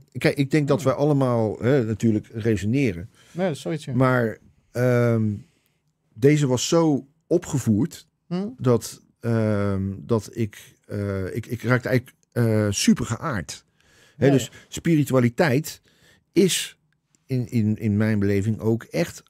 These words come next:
Speaker 1: geaardheid, hè? De, de, de, anders,
Speaker 2: Zou het
Speaker 1: als je,
Speaker 2: zijn,
Speaker 1: als je
Speaker 2: ja.
Speaker 1: alleen maar in je hoofd zit, dan, dan zweef je ergens.
Speaker 2: Ja, dat is die
Speaker 1: En,
Speaker 2: mind control.
Speaker 1: en,
Speaker 2: Daar
Speaker 1: en,
Speaker 2: zit mind control.
Speaker 1: maar maak je geen contact met aarde, ma-, is, ben je niet in je hart. En, ehm,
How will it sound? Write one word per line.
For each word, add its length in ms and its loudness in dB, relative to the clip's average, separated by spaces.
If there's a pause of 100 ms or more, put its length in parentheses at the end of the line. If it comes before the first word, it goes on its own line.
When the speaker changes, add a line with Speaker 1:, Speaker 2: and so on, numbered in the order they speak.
Speaker 1:
geaardheid, 880 -2
hè? 140 -2
De, 340 -6
de, 160 -8
de, 260 -6
anders, 320 -2
Speaker 2:
Zou 200 0
het 40 0
Speaker 1:
als 100 -2
je, 60 0
Speaker 2:
zijn, 120 2
Speaker 1:
als 100 0
je 60 -2
Speaker 2:
ja. 40 2
Speaker 1:
alleen 180 4
maar 140 0
in 80 -2
je 60 2
hoofd 280 -2
zit, 220 -6
dan, 100 -2
dan 200 0
zweef 360 4
je 100 -6
ergens. 400 -4
Speaker 2:
Ja, 100 -2
dat 160 -2
is 120 -8
die 100 0
Speaker 1:
En, 60 6
Speaker 2:
mind 120 2
control. 180 0
Speaker 1:
en, 60 0
Speaker 2:
Daar 100 4
Speaker 1:
en, 80 6
Speaker 2:
zit 120 -4
mind 120 -2
control. 200 -2
Speaker 1:
maar 180 4
maak 220 4
je 100 -2
geen 180 2
contact 460 -2
met 220 -6
aarde, 300 0
ma-, 160 -4
is, 400 -2
ben 160 2
je 80 2
niet 200 0
in 60 0
je 100 2
hart. 360 -4 (760)
En, 420 0 (160)
ehm, 680 0